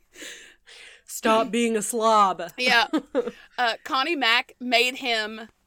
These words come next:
Speaker 2: quote, "captain of the balls," so that, <laughs> I know.
Speaker 1: He needs a job.
Speaker 2: He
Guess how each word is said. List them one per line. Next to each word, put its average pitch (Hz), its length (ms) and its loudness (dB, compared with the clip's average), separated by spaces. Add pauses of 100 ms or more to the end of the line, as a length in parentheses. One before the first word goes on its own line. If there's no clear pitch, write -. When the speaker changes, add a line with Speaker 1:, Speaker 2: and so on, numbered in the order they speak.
(420)
Speaker 2:
quote, - 440 -2 (120)
"captain 262 540 0
of 214 280 -6
the 208 80 -4
balls," 233 760 -4 (1200)
so 240 300 -4
that, 220 360 2 (800)
<laughs> - 840 -20
I 247 80 -4
know. 220 180 -10 (800)
Speaker 1:
He - 180 0
needs 523 240 -4
a 247 60 0
job. 339 220 2
Speaker 2:
He - 20 4